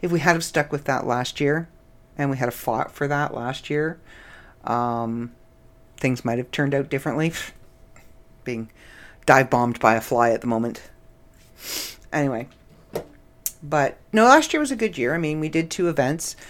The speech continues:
and both of them were successful. Both of them had really high ticket sales. Both of them had a really good turnout.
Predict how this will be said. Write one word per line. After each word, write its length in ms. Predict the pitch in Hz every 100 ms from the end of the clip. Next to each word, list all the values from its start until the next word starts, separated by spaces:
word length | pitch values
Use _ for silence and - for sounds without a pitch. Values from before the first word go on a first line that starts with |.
| - - - -
and 800 | 143 135 131 127 131 131 - -
both 320 | 151 123 123
of 100 | 156
them 140 | 147 151
were 80 | 151
successful. 680 | - - 143 123 - 131
Both 280 | 143 127 113
of 140 | 120 127
them 160 | 127
had 360 | 127 123 117 131
really 200 | 123 131
high 180 | 123 131
ticket 320 | - 156 -
sales. 560 | - 143 139 135 131
Both 240 | - 117 -
of 120 | 117
them 180 | 117 113
had 240 | 113 113
a 40 | 123
really 220 | 127 120
good 240 | 104 90
turnout. 840 | - 180 165 147 143 135 139 -